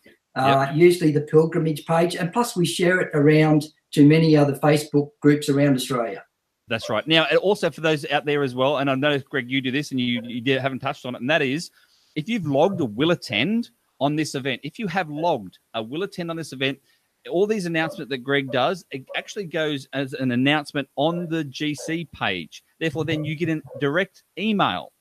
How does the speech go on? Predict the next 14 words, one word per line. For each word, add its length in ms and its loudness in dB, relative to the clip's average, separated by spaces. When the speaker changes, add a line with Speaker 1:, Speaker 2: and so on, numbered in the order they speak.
Speaker 2:
to 100 -6
your 180 -2
email 300 0
address, 300 -8
your 100 -4
G 200 -4
C 240 -8
email 200 -4
address, 320 -10
when 180 -6
those 200 -4
announcements 420 -10
get, 220 -10
take, 180 -6